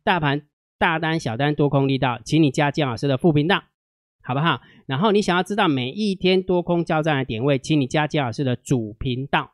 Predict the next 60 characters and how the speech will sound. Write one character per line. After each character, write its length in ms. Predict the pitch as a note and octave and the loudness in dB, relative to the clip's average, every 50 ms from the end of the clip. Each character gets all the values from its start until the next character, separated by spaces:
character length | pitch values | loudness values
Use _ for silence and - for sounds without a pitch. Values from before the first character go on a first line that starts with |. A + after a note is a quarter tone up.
| _ - | _ -8
这 100 | - D#3 | -4 -2
个 60 | C#3 | -2
很 120 | B2 A2+ | -2 -2
重 180 | A2+ D3 C#3+ D3 | 0 0 0 0
要 120 | C#3+ C3 | 0 0
哈。 200 | B2+ C3+ B2+ A2 | 0 0 -2 -4
好， 320 | F#2 - C#3+ F#3 G3 - _ _ _ _ _ _ _ _ | -4 0 2 2 2 0 _ _ _ _ _ _ _ _
建 160 | - F#3 F#3 | -2 0 0
老 80 | E3 D3+ | 0 2
师 200 | E3 F#3+ F#3 D3+ - _ _ _ _ _ _ - | 2 0 0 -2 -6 _ _ _ _ _ _ -8
讲 140 | - C3 C3 | -6 -4 -2
了 80 | C#3+ | 0
那 120 | E3 F#3+ F#3+ | 2 2 4
么 140 | F#3+ F3 | 4 4
多， 340 | E3+ F#3 F#3+ G3 G3 G3 F#3+ - | 4 6 6 6 4 4 0 -2
你 160 | C#3 C3 A#2+ | -4 -2 -2
还 120 | B2 B2 B2+ | -2 -2 -2
是 100 | D#3 E3 | 0 2
没 120 | E3 F3+ | 2 2
有 80 | D#3 C3 | 2 2
告 200 | - F3+ D3 C3 | 2 2 0 0
诉 200 | - D3+ C3+ A#2+ | 2 0 -2 -2
我 80 | A2+ | -2
答 220 | - - - A#2 B2 | -6 -6 -6 -6 -4
案， 300 | C3 E3 D#3+ D3 A#2+ - _ _ _ _ _ _ - | -2 -2 -2 -2 -2 -6 _ _ _ _ _ _ -4
到 180 | - A3 F#3 D3 | -2 0 0 0
底 280 | C#3 - B2 A2 G#2+ _ | -2 -4 -8 -10 -10 _
接 240 | - - F3 F3 F3 | -4 0 0 2 0
下 240 | E3 - - F3+ D3 | 0 0 0 0 0
来 200 | B2+ A#2 A#2 - | 0 -2 -6 -8
你 320 | - C#3+ C#3 C3 A#2+ A#2 - | -6 -4 -2 -2 -2 -4 -6
应 280 | E3+ E3 E3+ F3+ F3+ F3 | -2 0 2 2 2 2
该 300 | F3+ E3+ E3+ E3+ F3 - _ _ _ _ | 0 -2 -2 -2 -4 -8 _ _ _ _
要 140 | - F3+ D3 | -2 -2 -2
怎 200 | C3 - - A2+ | -2 -4 -8 -8
么 140 | G2+ A2+ A#2 | -8 -8 -6
看？ 320 | - - D3+ C3 G#2+ A2+ _ _ _ _ _ _ _ _ | -2 0 0 0 0 -4 _ _ _ _ _ _ _ _
答 120 | - B2 | -6 -4
案 320 | C3 D3 E3 D#3+ D#3 C#3+ B2+ | -4 -2 -2 -2 -2 -2 -2
揭 240 | - D3+ D3 D3 C#3+ | -2 0 0 0 0
晓， 260 | - B2+ G2+ F#2+ - - | 0 -4 -8 -8 -12 -6
因 180 | - E3+ E3 E3+ | 0 2 2 4
为 60 | E3 | 4
为 100 | E3 D#3 | 4 2
什 100 | - B2 | 2 0
么？ 180 | A#2 A2+ A#2 - - - - - | -4 -4 -6 -8 -12 -20 -16 -6
我 220 | - C3+ B2 A#2+ C#3+ | -2 0 0 2 2
要 140 | F3+ E3+ | 2 2
跟 180 | C#3+ - E3 D#3+ | 2 2 2 2
你 80 | D3 B2+ | 2 2
玩 280 | B2 A#2 A2+ A#2 B2 | 0 -4 -6 -4 -4
一 40 | B2+ | -4
个 140 | B2 C#3 C3 | -4 -4 -2
游 260 | B2 C3 B2+ B2 C#3 | 0 0 0 0 0
戏， 440 | C#3+ - A3+ G#3 D3+ B2 _ _ _ _ _ _ | -2 0 0 0 0 0 _ _ _ _ _ _
到 220 | - C4+ B3+ G#3 F3+ | -4 -2 0 0 -2
底 160 | - D3 C#3 | -2 -2 -2
你 180 | C3+ C3 C3 B2 | 0 0 -2 -2
觉 240 | - - C#3+ E3 | 0 0 0 0
得， 300 | F3+ - E3+ E3 F#3+ F#3+ | 2 0 0 0 -2 -6